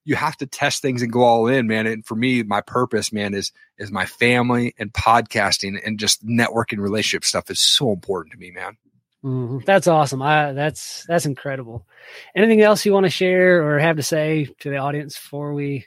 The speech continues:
Speaker 2: call it a wrap?
Speaker 1: Man, I w-, I, I'm just so honored to be on your show. I'll tell you, man, uh,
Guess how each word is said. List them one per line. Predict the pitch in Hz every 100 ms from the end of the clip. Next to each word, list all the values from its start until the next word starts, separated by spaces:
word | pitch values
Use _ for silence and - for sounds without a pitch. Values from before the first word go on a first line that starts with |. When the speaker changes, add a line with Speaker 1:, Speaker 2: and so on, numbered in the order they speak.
| _
Speaker 2:
call | 147 147
it | 135
a |
wrap? | 131 151 180 _ _ _
Speaker 1:
Man, | 127 139 143 135
I |
w-, | 156 165
I, | 131 147 -
I'm | 135
just | 151 135
so | 143 123 117 _
honored | 123 131 117
to | 107
be | 117
on |
your | 110
show. | 104 - 123
I'll | 110 123
tell | -
you, | 131
man, | 113 110 110
uh, | 107